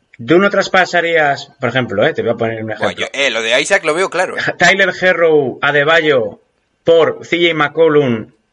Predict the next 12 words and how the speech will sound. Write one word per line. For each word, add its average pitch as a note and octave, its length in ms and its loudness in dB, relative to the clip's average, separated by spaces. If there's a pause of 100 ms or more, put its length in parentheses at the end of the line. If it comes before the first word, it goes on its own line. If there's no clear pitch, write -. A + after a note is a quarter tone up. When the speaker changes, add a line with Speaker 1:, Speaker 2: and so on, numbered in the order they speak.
(260)
Speaker 1:
algún G#2+ 280 2
otro C3 180 0
jugador B2 340 4
y C3 120 -2
rondas C#3+ 300 0
del B2 120 -2
draft. F3 320 -4 (1800)
Speaker 2:
Hombre, G2 220 -12
claro A2+ 260 -6
que A2+ 80 -8
lo G#2+ 120 -4
hago F#2+ 320 -4